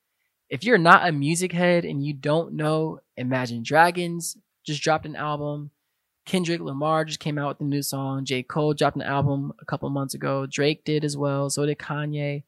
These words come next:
There's a lot of artists right now that are dropping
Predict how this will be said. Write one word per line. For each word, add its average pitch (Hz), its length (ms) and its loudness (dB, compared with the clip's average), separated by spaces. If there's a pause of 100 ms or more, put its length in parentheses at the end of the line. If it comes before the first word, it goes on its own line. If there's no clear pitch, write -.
(460)
There's 147 140 -2
a 151 40 -2
lot 190 220 10
of 220 220 2
artists 190 420 2
right 151 160 0
now 143 380 -4
that 139 260 -2
are 135 220 -2
dropping 156 720 -4